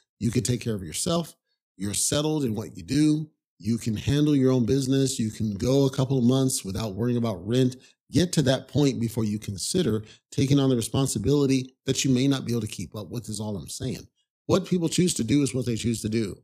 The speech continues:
I'm saying that it's a disservice to yourself if you don't take the time to focus on yourself first. And these are lessons learned off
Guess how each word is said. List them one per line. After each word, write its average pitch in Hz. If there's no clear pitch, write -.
I'm 107
saying 135
that 117
it's -
a 110
disservice 135
to -
yourself 123
if 110
you 101
don't 135
take 147
the 139
time 135
to 120
focus 131
on 127
yourself 135
first. 135
And 127
these 185
are 139
lessons 139
learned 120
off 90